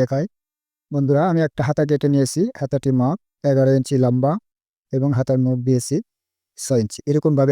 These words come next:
একটা প্লেন একটা হাতা কেটে নেবেন। এই হাতাটা কাটার পর এই হাতাটার মাঝখানে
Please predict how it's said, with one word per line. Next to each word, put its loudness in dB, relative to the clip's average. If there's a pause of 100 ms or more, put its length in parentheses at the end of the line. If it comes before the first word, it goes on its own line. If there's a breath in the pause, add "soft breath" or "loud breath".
একটা -6
প্লেন 0
একটা -10
হাতা -4
কেটে -4
নেবেন। 0 (540)
এই -4
হাতাটা -2
কাটার 0
পর 0 (560)
এই -2
হাতাটার 0
মাঝখানে 0